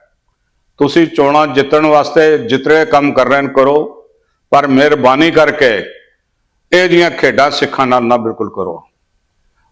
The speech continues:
ਅੱਗੇ ਕਿਸਾਨੀ ਅੰਦੋਲਨ ਸਿਰ ਤੇ ਖੜਾ ਹੈ, ਕੱਲ੍ਹ ਮਾਰਚ ਸ਼ੁਰੂ ਹੈ, ਪਤਾ ਨਹੀਂ ਕਿਹੜਾ ਰੁਖ ਲੈਂਦਾ ਹੈ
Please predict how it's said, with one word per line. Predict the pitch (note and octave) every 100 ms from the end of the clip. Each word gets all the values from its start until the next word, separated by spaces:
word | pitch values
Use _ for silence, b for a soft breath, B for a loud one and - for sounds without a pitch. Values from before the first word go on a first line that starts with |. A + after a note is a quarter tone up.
| - C#3
ਅੱਗੇ | D3 E3
ਕਿਸਾਨੀ | E3 C#3 C#3 C3+ D#3
ਅੰਦੋਲਨ | D3+ C#3 C3+ D3+ C#3+
ਸਿਰ | - D3+
ਤੇ | B2+ D#3
ਖੜਾ | C3+ C#3+ C#3+
ਹੈ, | - - - _ _ _ _
ਕੱਲ੍ਹ | D3+ D3
ਮਾਰਚ | D3 B2+ C3 C#3
ਸ਼ੁਰੂ | - C3+ C#3+ D3
ਹੈ, | D3 C3 - - _ _ _ _
ਪਤਾ | C3+ C#3 D3+
ਨਹੀਂ | D3+ D3
ਕਿਹੜਾ | D3+ D3+ D3
ਰੁਖ | C#3+ C#3
ਲੈਂਦਾ | C3 B2+ C#3 C#3+
ਹੈ | B2